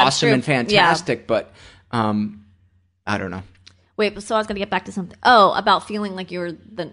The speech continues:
Speaker 1: you wanted to be the Nova.
Speaker 2: Yes,
Speaker 1: That makes
Speaker 2: just
Speaker 1: sense.
Speaker 2: wanted to be normal. I didn't wanna be
Speaker 1: Yeah.
Speaker 2: a sports car.
Speaker 1: Right.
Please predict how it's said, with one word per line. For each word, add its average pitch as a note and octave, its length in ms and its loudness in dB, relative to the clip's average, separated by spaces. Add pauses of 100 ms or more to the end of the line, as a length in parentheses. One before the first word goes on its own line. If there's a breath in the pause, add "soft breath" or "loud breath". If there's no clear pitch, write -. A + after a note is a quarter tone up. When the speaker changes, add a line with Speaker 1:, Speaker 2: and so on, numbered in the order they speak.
Speaker 1:
you G#3+ 140 -4
wanted A#3+ 340 6
to A3+ 60 0
be F#3 140 -2
the F3 100 -4
Nova. C#3+ 380 -12 (420)
Speaker 2:
Yes, C3+ 240 4
Speaker 1:
That G3 120 0
makes G3 160 -4
Speaker 2:
just D#3+ 200 2
Speaker 1:
sense. D3+ 80 -8
Speaker 2:
wanted F3 320 6
to E3+ 40 4
be E3+ 140 2
normal. D3+ 300 4
I C3+ 100 2
didn't F3 260 0
wanna F3 220 0
be D3+ 320 2
Speaker 1:
Yeah. E3+ 160 0
Speaker 2:
a A#2+ 40 4
sports G3 420 0
car. F3+ 480 4 (400 loud breath)
Speaker 1:
Right. F3+ 220 -4